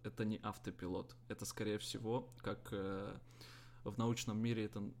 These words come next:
называют, это, скорее всего, консультант по вождению. То есть она едет, да, но ты всё равно обязательно должен присутствовать, обязательно должен смотреть на ро-, на дорогу и руки н-,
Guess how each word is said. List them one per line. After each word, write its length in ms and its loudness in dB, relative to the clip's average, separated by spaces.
называют, 560 4
это, 160 -2
скорее 240 2
всего, 200 -2
консультант 600 2
по 100 4
вождению. 560 2
То 60 0
есть 140 2
она 160 8
едет, 460 4
да, 440 -2
но 680 0
ты 80 0
всё 140 -2
равно 220 4
обязательно 520 0
должен 280 -2
присутствовать, 640 -2
обязательно 460 0
должен 280 0
смотреть 380 -2
на 80 -2
ро-, 260 0
на 140 0
дорогу 480 2
и 360 0
руки 280 2
н-, 80 -2